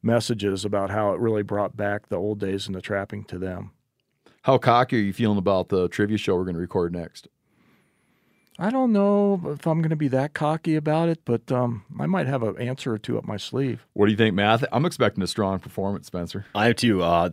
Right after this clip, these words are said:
Speaker 3: our most well-traveled guest, our most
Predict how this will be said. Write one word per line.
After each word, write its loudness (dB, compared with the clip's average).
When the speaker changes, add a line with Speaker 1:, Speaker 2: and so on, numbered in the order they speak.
Speaker 3:
our -2
most 0
well-traveled 0
guest, 0
our -8
most -6